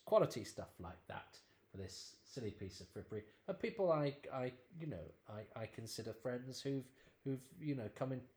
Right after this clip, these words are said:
as I say, into my orbit via, via, th-, you know, the fact that we, we like Doctor Who and so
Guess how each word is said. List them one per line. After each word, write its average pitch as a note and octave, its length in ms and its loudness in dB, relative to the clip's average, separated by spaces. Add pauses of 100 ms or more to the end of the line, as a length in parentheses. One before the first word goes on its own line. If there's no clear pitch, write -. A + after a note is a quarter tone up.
(280)
as A#2 120 -2
I B2+ 40 -4
say, D#3+ 260 -2
into G2 160 -10
my A2 160 2
orbit A2+ 400 2
via, A#2 360 4 (720)
via, B2 500 8 (1080)
th-, C3 120 -14 (480)
you C3 120 -2
know, A2 120 -2
the A#2 100 -4
fact - 280 -4
that A#2+ 160 -6
we, A#2+ 240 -4 (440)
we A#2+ 280 -8 (140)
like A#2+ 260 -6
Doctor - 280 -8
Who A#2+ 200 -2
and A#2 100 -6
so A#2+ 220 -2